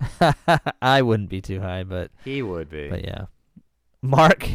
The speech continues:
Speaker 1: <laughs> maybe, I don't know. Depends. Depends when we catch him, I guess. But anyways, so that's it. I, I would've, I would've actually spent more time with Carrie Fisher. For
Speaker 2: Okay.
Speaker 1: you, what would, what would, if, now I'm gonna say dinner, so, 'cause you said dinner. Who would you wanna eat dinner with that is,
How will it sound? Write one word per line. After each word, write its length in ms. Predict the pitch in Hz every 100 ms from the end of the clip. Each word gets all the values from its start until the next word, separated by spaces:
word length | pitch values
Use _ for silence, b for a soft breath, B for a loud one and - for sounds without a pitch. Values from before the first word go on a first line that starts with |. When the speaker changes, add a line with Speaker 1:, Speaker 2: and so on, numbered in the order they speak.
| - 131
Speaker 1:
<laughs> 220 | - -
maybe, 420 | 131 - - 101
I 80 | 107
don't 280 | - - -
know. 300 | - - - _ - B B B
Depends. 540 | - - 107 107 - - _ -
Depends 340 | 104 113 107
when 120 | 107 98
we 80 |
catch 300 | 98 - 104 98
him, 80 |
I 100 | 92
guess. 380 | 95 98 101 - 98
But 220 | 95 - - b b b b
anyways, 540 | 151 165 147 135 - - 170
so 140 | 147
that's 220 | 156 156 117
it. 80 |
I, 140 | 120 139 135
I 40 | 156
would've, 360 | 156 139 127
I 120 | 85 127
would've 160 | 120
actually 280 | 110 104 -
spent 220 | - 92
more 100 | 90
time 180 | 90 90
with 80 | 95
Carrie 160 | 98 90
Fisher. 360 | - 98 113 -
For 100 | 127
Speaker 2:
Okay. 80 | 139
Speaker 1:
you, 180 | 156 156
what 200 | 135 127 123
would, 200 | 123 117
what 160 | 135
would, 240 | 131 123 - B 123
if, 180 | 120
now 260 | 139 139 135
I'm 100 | 135
gonna 80 | 143
say 140 | 147
dinner, 320 | 117 123 98 95
so, 160 | 113
'cause 200 | 110 104
you 80 | 113
said 160 | 107 95
dinner. 240 | 92 90
Who 160 | 135 143
would 180 | 139 127
you 80 | 120
wanna 160 | 117
eat 120 | 107 101
dinner 200 | 101 95
with 180 | 92 -
that 100 | 98
is, 240 | 98